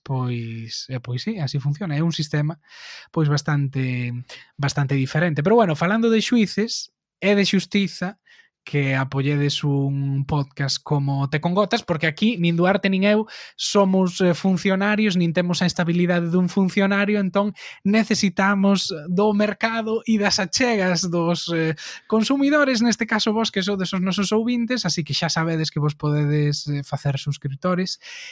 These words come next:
en W W W punto patreon punto com barra Te con Gotas. Eh, aí hai catro modalidades de suscripción e, bueno, pois se vos facedes membros da nosa comunidade, poderes, poderedes acceder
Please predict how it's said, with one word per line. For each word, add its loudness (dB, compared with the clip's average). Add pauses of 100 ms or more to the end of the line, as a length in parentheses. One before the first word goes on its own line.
(120)
en 0
W 0
W 2
W 2
punto 0
patreon 0
punto 0
com -2
barra 0
Te -4
con 0
Gotas. 0 (400)
Eh, 0
aí -2
hai -2
catro 0
modalidades 2
de 0
suscripción -2
e, -4
bueno, -4
pois -4
se -4
vos -2
facedes -2
membros -2
da 0
nosa -4
comunidade, 0
poderes, -2 (240)
poderedes 0
acceder -4